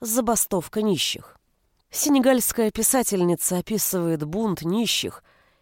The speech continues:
и победоносные последствия их забастовки попрошайничества в обществе, где подача милостыни является двойной религиозной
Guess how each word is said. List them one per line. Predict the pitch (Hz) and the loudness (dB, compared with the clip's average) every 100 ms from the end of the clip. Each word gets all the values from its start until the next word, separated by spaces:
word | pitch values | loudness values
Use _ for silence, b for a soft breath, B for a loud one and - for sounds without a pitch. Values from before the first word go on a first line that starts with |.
| _ | _
и | - 330 | -6 -4
победоносные | 294 226 233 240 240 - 165 143 | -2 0 2 4 2 2 0 0
последствия | - 139 - 165 185 - 139 135 | -2 -2 -2 -2 -2 -4 -4 -4
их | 123 | -4
забастовки | 127 147 143 - 165 - 147 - b b b | -4 -4 -4 -4 -6 -6 -10 -10 b b b
попрошайничества | 320 240 185 180 143 135 - 143 - 147 | -2 0 0 0 -2 -2 -4 -6 -6 -2
в | |
обществе, | 247 - 139 - 120 - _ _ _ _ _ - | -2 0 -4 -6 -10 -12 _ _ _ _ _ -4
где | 233 185 214 | 0 2 2
подача | 190 180 185 - 180 | 2 2 2 0 0
милостыни | 226 180 156 - 156 | 2 2 0 -2 0
является | 151 147 156 156 147 - 156 | 0 0 0 0 -2 -4 -4
двойной | 143 147 147 160 151 - b b b | -2 0 2 2 0 -4 b b b
религиозной | 320 247 165 151 156 190 156 139 117 | 0 2 2 2 2 2 2 0 -2